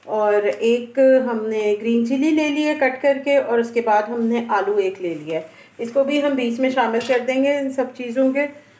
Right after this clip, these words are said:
और इसके अंदर अब हम जो ड्राई मसाले यूज़ करेंगे उसमें हम इस्तेमाल करेंगे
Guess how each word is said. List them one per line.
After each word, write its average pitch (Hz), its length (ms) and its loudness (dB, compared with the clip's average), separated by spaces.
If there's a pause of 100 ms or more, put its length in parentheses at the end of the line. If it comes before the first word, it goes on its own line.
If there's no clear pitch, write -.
(240)
और 214 360 2
इसके 233 340 -2
अंदर 247 320 0
अब 240 260 -2
हम 247 140 0
जो 247 80 -2
ड्राई 226 300 2
मसाले 269 440 2
यूज़ 262 340 2
करेंगे 269 340 2
उसमें 247 420 -2
हम 233 220 -6
इस्तेमाल 220 500 -2
करेंगे 220 460 -6